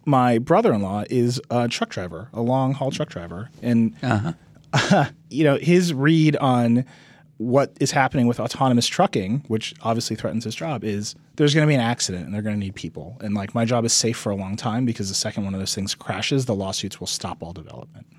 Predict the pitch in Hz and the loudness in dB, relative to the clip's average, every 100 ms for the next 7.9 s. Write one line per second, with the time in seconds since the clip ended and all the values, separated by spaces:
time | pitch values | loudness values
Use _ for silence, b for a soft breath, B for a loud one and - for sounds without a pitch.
0 | B B B B - 247 - _ 147 139 | B B B B -6 -6 -8 _ -8 0
1 | 147 - - _ _ _ - - - - | 4 4 4 _ _ _ -20 -18 -4 2
2 | 160 202 147 151 165 170 170 170 139 _ | 6 6 6 4 4 4 6 6 4 _
3 | _ _ - 135 139 139 131 - 139 123 | _ _ 0 4 6 4 4 2 2 2
4 | 113 110 117 120 127 120 113 107 - 113 | 0 2 0 2 2 4 4 0 0 -2
5 | 107 107 107 107 107 110 120 120 110 113 | 0 0 -2 0 0 2 2 2 2 2
6 | 104 98 - 107 104 104 98 123 131 123 | 0 -2 -2 -2 -2 -2 -4 -2 2 2
7 | 113 98 95 - - 101 - 87 80 | 0 -2 -8 -8 -6 -8 -8 -10 -10